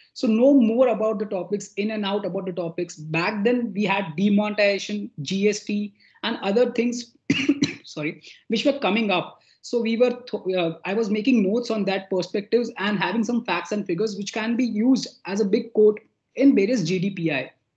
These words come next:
So keep it simple. Just pre-, start preparing notes from June, July onwards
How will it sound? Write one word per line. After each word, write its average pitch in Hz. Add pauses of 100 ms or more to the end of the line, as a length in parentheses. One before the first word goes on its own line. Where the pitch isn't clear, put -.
(380)
So -
keep 294
it -
simple. 202
Just 226
pre-, 208
start 226
preparing 208
notes 180
from 214
June, 202
July 208
onwards 208